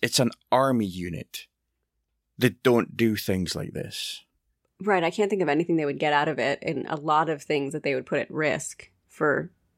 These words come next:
Speaker 2: saying something like this, which is exactly what happened. They got immediately made fun of.
Speaker 1: Yeah.
Speaker 2: So I, I mean, I agree
Speaker 1: Completely.
Speaker 2: that it doesn't seem like they're getting anything out of this to fake it.
Speaker 1: Yeah.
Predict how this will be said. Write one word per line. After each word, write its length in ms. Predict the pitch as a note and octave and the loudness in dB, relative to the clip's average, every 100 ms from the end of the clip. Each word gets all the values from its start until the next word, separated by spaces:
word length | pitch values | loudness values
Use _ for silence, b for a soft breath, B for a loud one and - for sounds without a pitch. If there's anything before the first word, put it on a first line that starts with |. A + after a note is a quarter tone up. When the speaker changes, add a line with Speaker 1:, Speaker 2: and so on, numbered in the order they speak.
| _ _ | _ _
Speaker 2:
saying 280 | - B3 G#3 | 0 4 4
something 260 | E3 C#3 D3 | 2 0 -2
like 160 | C#3+ | -2
this, 280 | - C3 - | -2 -2 -2
which 100 | F3 | -6
is 140 | D#3+ E3+ | -4 -2
exactly 300 | E3 E3 D#3 | -2 0 -4
what 100 | E3+ | 2
happened. 360 | F#3+ F3 D3 | 2 2 0
They 100 | D3+ | 0
got 120 | D3+ | 0
immediately 420 | D3 D#3+ D3+ F#2 D3 | 2 2 2 0 0
made 200 | C#3+ - | -2 -2
fun 180 | E3 | -2
of. 240 | D3 - - _ _ _ _ _ _ - | -2 -4 -10 _ _ _ _ _ _ 0
Speaker 1:
Yeah. 100 | D#3 | 2
Speaker 2:
So 380 | D3+ D#3+ - - _ _ _ | 2 -2 -4 -12 _ _ _
I, 160 | - - | -2 2
I 80 | E3+ | 4
mean, 120 | F#3+ | 4
I 60 | E3 | 4
agree 240 | C3+ B3 | 2 4
Speaker 1:
Completely. 20 | A3+ | 4
Speaker 2:
that 140 | E3+ C#3+ | 4 4
it 40 | |
doesn't 200 | E3+ F3 | 2 0
seem 140 | D#3 | 0
like 120 | D3+ D3 | 0 0
they're 120 | C3+ | -2
getting 300 | D3 C#3+ C#3+ | 0 0 0
anything 260 | C#3+ C#3+ | 0 -2
out 140 | C#3+ C#3+ | -2 -2
of 100 | C#3 | -2
this 440 | C3+ C#3+ - - _ _ _ _ _ _ _ _ _ - | -2 -4 -6 -12 _ _ _ _ _ _ _ _ _ -6
to 480 | G3 F3 D#3 C#3 | 0 2 2 -2
fake 420 | - - F3+ F3 - | -6 2 4 4 -2
it. 380 | - - - - _ _ _ | -2 -4 -6 -20 _ _ _
Speaker 1:
Yeah. 300 | C3+ C3 | 2 2